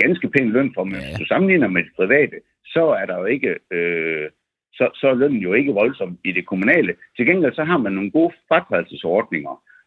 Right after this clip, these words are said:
Speaker 2: Mm.
Speaker 1: Øh, og det er, det, det, det er så lidt, øh, den handel, der er lavet, det er lidt den aftale, der er lavet mellem, øh, øh, djøf og K L. Jeg så selvfølgelig gerne, at det var billigst muligt, men vi er jo også nødt til at kunne tiltrække nogle, øh, nogle dygtige medarbejdere.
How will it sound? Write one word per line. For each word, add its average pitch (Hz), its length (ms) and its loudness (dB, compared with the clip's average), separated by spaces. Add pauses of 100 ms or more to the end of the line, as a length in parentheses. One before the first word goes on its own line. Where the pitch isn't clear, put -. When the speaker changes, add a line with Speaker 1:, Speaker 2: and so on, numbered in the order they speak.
Speaker 2:
Mm. 98 100 -6
Speaker 1:
Øh, 90 520 2 (100)
og 104 120 0 (260)
det 165 120 6 (100)
er, - 60 2 (160)
det, 151 240 0
det, 160 160 2 (140)
det 175 80 4
er 170 80 -2
så 160 60 0
lidt, 151 240 0 (140)
øh, 92 420 0 (340)
den 151 140 2
handel, 139 240 0
der 90 60 2
er 90 60 4
lavet, 139 280 2
det 151 80 0
er 143 40 0
lidt 139 200 -2
den 139 160 0
aftale, 135 360 0
der 113 60 4
er 98 40 6
lavet 123 240 4 (120)
mellem, 123 380 0
øh, 85 440 2 (140)
øh, 87 100 0 (100)
djøf 143 160 2 (220)
og - 180 -2
K - 40 2
L. 120 160 4 (260)
Jeg 202 160 4
så 185 160 4
selvfølgelig 147 360 -2
gerne, 131 300 4
at - 140 -8
det 117 80 2
var 101 60 2
billigst 175 400 -2
muligt, 135 340 0 (320)
men - 160 -2
vi 92 40 -2
er 95 40 -4
jo 98 100 -4
også 160 200 2
nødt 175 140 4
til 151 80 2
at - 80 0
kunne 104 180 -2
tiltrække - 500 0
nogle, 98 260 -2
øh, 92 320 2
nogle 101 220 -4
dygtige 135 280 0
medarbejdere. 90 640 0